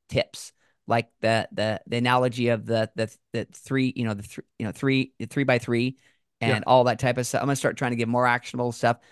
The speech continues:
Speaker 1: I, I talked about the problem for years to promote the book. Now I'm gonna start giving, like, "Okay, we know there's a problem. Scott, how can you help me out as a sales professional if my company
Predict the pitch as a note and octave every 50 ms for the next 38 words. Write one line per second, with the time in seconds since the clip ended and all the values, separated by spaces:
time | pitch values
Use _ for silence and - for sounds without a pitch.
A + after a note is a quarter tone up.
0 | _ _ _ _ - - A#2 - C3 - - F#3+ G3+ - C#3+ E3 E3 - C#3 -
1 | - C#3 C3+ C#3 C#3 C3+ - C3 B2+ B2+ C3 C3+ C3 - A#2 - - B2 B2+ B2
2 | B2 - A2+ A2 A#2+ B2 A#2+ - - B2+ B2+ C3 B2+ B2 - - A#2+ - - -
3 | - B2 A#2 A#2 A2+ A2+ A2+ A2 G#2+ - - - F3 F3 C#3 A2+ A2+ A#2 - _
4 | _ _ _ _ _ _ _ _ - C#3+ D#3+ E3+ E3+ F3 D#3 D#3 D3+ - D#3+ D#3
5 | D3+ D3+ D#3 D3 D3 - - D#3+ D3+ C#3+ C3+ C#3+ D#3 D#3+ - D#3 D3 C3+ B2+ B2+
6 | C3 B2+ - B2+ B2+ B2+ B2 A#2 - G#2+ - _ - - - C3+ C3 B2+ - _
7 | - C3+ C3+ C3 - C3 - - A2 A2+ G#2 G#2+ - - B2+ B2 - A#2+ A#2 A2+
8 | A2+